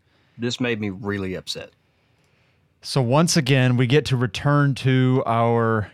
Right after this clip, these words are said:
Speaker 2: Kenny Golladay rant, where we get to talk about N F L players that suck and how much money they make.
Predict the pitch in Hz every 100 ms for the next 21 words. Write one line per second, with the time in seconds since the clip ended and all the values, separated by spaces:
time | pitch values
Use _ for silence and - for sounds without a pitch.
0 | - - 180 196 156 156 151 143 123 117
1 | 110 110 101 - _ _ _ _ 104 107
2 | 156 135 120 - - 123 135 135 123 160
3 | 135 147 151 135 131 127 123 151 147 139
4 | 127 120 113 104 90 92 - - - 143
5 | 98 - - 104 110 107 104 113 110 98
6 | 76 67 - -